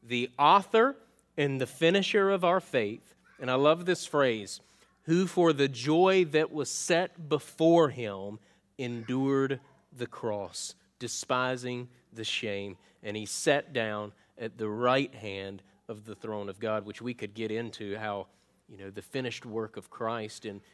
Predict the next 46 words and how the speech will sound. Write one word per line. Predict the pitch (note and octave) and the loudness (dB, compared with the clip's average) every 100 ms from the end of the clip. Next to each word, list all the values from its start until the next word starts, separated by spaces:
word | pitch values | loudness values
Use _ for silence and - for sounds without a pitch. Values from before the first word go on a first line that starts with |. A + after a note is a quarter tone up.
| _ | _
his, | A#2+ G#2+ F#2+ - | -10 -8 -10 -14
uh, | B2+ G2 G2 A2 | -14 -12 -14 -12
the | G#2 - | -12 -12
eternal | A2+ - C#3+ C#3 B2+ | -16 -10 -6 -4 -4
sufficiency | - - - - C#3 D3 - - A2+ G#2 | -6 -10 -8 -4 -2 -2 -4 -6 -4 -4
of | G2 | -8
Jesus | G#2 A#2 B2+ A2+ G#2 - - - C3+ | -12 -10 -8 -6 -6 -6 -10 -10 -8
as | G#2+ G#2 - _ _ - | -6 -6 -10 _ _ -6
our | G#2 | -4
sacrifice, | - C#3 C3 - A2+ A2+ G2+ F#2+ | -2 0 0 0 -6 -4 -6 -8
as | A2 G#2+ | -8 -6
our | G2+ | -6
high | B2 A#2+ | -2 -4
priest, | A#2 C3 B2+ G2+ - - A2+ | -4 -6 -4 -6 -10 -12 -8
as, | G#2 F#2+ - _ | -8 -10 -16 _
as | C3 B2+ - - | -4 -4 -8 -10
our | C3 D#3+ | -8 -4
prophet, | D#3 D#3 - | 0 0 -2
priest, | - D#3+ - | -2 -2 0
and | C3+ F#3+ F3 | 2 2 0
king | - G2+ F2+ F#2 - _ _ - | -4 -10 -8 -12 -16 _ _ -8
is | B2 A2 G#2+ - | -4 -2 -2 -4
evidenced | D3 C#3 B2 A2+ A2 - - _ _ - | -2 -2 -2 -4 -8 -12 -16 _ _ -4
not | C3 C#3+ | -4 -2
just | C#3+ C3+ | -6 -6
in | A#2+ | -6
his | A#2 | -4
resurrection, | A#2 A2 C#3+ A#2+ | -4 -2 -2 -2
but | A2 G#2+ | -4 -4
is | G#2 - B2 | -6 -10 -12
in | A#2 | -10
his | G#2 | -10
ascension | G#2 - A#2+ - G#2+ | -10 -6 -6 -6 -10
to | A2 | -8
the | G2+ | -4
right | G#2+ G#2+ | -4 -4
hand | A2 G2+ | -8 -10
of | F#2 | -10
the | |
Father, | - G#2+ G#2 G2 | -6 -4 -4 -6
where | G2 F#2+ | -6 -8
he | A2 G2 - | -10 -14 -14
is | G#2+ | -12
seated | - A2+ G2 G2 | -10 -10 -10 -10
and | F#2+ G2+ | -10 -8
ruling | G#2 F#2+ F#2+ | -8 -8 -10